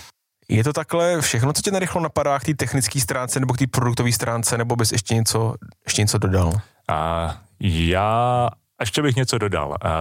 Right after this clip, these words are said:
Speaker 2: protože my když jsme, eh, nebo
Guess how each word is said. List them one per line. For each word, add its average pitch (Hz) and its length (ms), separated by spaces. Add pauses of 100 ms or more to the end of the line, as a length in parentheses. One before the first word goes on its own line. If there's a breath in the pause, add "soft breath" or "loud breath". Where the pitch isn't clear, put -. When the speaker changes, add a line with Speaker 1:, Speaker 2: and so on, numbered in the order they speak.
Speaker 2:
protože 104 720 (160)
my 82 160
když 107 180
jsme, 110 460 (340)
eh, 78 180
nebo 80 220